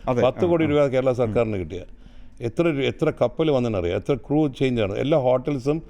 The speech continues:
Speaker 2: കോവിഡ് സമയത്ത് ഒഴിഞ്ഞു കിടന്ന ഹോട്ടൽ മൊത്തം ക്രൂ ചേഞ്ചിലായിരുന്നു ഈ റവന്യൂ ഉണ്ടായിരുന്നു. ഈ ക്രൂ ചേഞ്ച് സ്റ്റാർട്ട് ചെയ്യുമ്പോൾ തന്നെ എയർപോർട്ട് ബിസി ആവും.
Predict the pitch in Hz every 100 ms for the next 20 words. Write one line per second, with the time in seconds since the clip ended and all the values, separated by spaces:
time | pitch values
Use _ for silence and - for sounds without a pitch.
0 | - - - 123 147 127 131 131 117 120
1 | 139 135 127 117 117 123 117 123 110 127
2 | 120 123 120 104 101 107 - - - -
3 | 110 104 120 139 127 95 82 82 - -
4 | - - 131 - 165 202 185 175 165 147
5 | 139 143 143 135 123 120 113 117 147 135
6 | 113 101 85